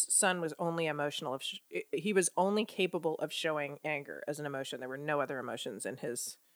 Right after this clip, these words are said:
like, wallet. He just, he didn't have 'em. Um,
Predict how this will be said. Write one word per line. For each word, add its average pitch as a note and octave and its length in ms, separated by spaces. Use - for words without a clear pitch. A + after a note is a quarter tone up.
like, C3+ 180
wallet. F2 320
He D#3+ 140
just, D3+ 220
he D#3 140
didn't C3+ 180
have A2 160
'em. - 180
Um, B2 400